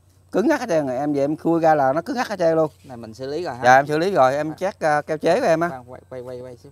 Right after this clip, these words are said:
Speaker 2: ha.
Speaker 1: Dạ, dạ, em chế keo á.
Speaker 2: Dạ, rồi.
Speaker 1: Dạ. Rồi.
Speaker 2: Có dấu chày nữa anh?
Speaker 1: Dạ, cái dấu này nè, cũng bên đây đó, mà nó cuốn vô hết trơn. Mà cây này
Speaker 2: Là
Speaker 1: mạnh thiệt
Speaker 2: lúc
Speaker 1: luôn á.
Speaker 2: vận chuyển hay gì
Speaker 1: Dạ,
Speaker 2: anh?
Speaker 1: không phải, cái này nó chày cũ á.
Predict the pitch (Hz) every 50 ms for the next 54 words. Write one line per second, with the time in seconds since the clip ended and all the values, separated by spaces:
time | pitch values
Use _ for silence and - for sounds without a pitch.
0 | - - - - _ _ _ _ - - - 104 107 104 101 101 98 87 - -
1 | - - - 127 123 - 160 165 190 - 151 135 135 135 143 151 143 - _ _
2 | _ _ _ _ _ _ _ _ _ _ _ _ _ _ _ _ _ _ _ _
3 | _ _ _ _ _ _ _ _ _ _ _ _ - 113 104 - _ _ 110 101
4 | - - - _ - 104 101 101 101 98 98 - - _ _ _ _ _ _ _
5 | _ _ _ _ _ _ _ _ _ _ _ _ _ _ _ _ _ _ _ _
6 | _ _ - _ _ _ _ - _ _ _ _ _ _ _ _ _ _ _ _
7 | _ _ _ _ - - _ _ _ _ _ _ _ _ _ _ _ _ - -
8 | - 87 98 101 98 92 90 73 - - _ _ _ _ _ - - 147 147 143
9 | 147 147 - 123 107 101 101 107 127 123 117 107 107 117 120 117 - - 170 170
10 | 175 196 208 147 127 127 127 127 - 160 202 185 156 147 147 139 139 143 151 170
11 | 190 - _ _ - 117 120 147 - - 170 196 302 277 254 143 147 160 - 156
12 | 143 131 123 - _ _ _ _ _ _ _ _ _ _ _ _ _ _ _ _
13 | _ _ - 120 - 135 135 135 127 120 113 110 107 104 120 123 139 147 147 143
14 | 127 117 117 120 113 113 120 147 160 151 131 110 107 110 110 107 110 120 117 127
15 | - 254 135 160 190 202 156 135 139 330 - - 127 113 - 226 - 202 330 -